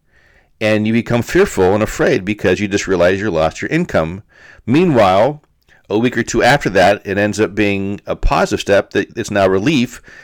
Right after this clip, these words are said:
because you didn't like the job in the first place, and now you have something new to get. Or there's a chance where you get a phone call where a parent has died or a loved one has died,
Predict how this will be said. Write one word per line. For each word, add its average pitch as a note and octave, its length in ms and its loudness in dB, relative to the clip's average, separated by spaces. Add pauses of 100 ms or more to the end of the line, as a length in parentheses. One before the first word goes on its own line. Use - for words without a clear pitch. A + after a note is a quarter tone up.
(200)
because C3 220 -2
you D3 60 2
didn't E3 140 0
like E3 180 0
the C3+ 80 -2
job C3+ 260 2
in A#2 60 -6
the A#2 60 -2
first F3 300 0
place, A2+ 300 0
and A2 60 -8
now A#2 60 0
you A2+ 60 0
have A2+ 120 0
something A2+ 460 -8 (320)
new B2+ 180 0
to C3+ 180 -8
get. E2+ 300 -4 (720)
Or C3 220 4
there's C3+ 160 2
a A#2 40 -4
chance A2+ 440 -2
where A2+ 100 0
you G#2+ 100 0
get G#2+ 140 2
a G2 40 0
phone G2 280 -2
call A2+ 260 2
where G#2 400 2
a G2+ 80 -8
parent C3 500 0
has G2+ 140 -4
died D2+ 380 0
or F#2 60 2
a F2+ 60 0
loved G2+ 280 2
one G2+ 100 0
has E2+ 140 -6
died, D#2 420 0